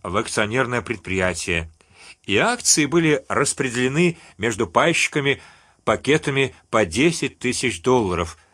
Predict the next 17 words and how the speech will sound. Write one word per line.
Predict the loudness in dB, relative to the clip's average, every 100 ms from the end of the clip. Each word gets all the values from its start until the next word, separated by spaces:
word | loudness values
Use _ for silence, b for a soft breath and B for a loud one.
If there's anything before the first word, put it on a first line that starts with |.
| b
реализуемые | -2 2 4 2 0 0 0 0 0 0 -2 b b _ b b -4
в | -2
несколько | 0 0 0 -4 -4
сроков, | -2 0 0 0 -6 -12 _ _
причём | -8 0 0 0 b b
каждый | 0 2 2 -4
срок | 2 2 4
устанавливался | 0 -2 0 2 2 0 0 0 0
по | 2 2
общему | 2 -2 -2
соглашению | -4 -2 -2 2 2 4 2 0 B B B
и | -6 -6
в | 0
зависимости | 0 0 -2 -2 -2 -2 -4 B B B -4
от | -4 -2
произведённых | -2 -2 -2 -2 -4 -2 -2
работ. | -2 -4 -16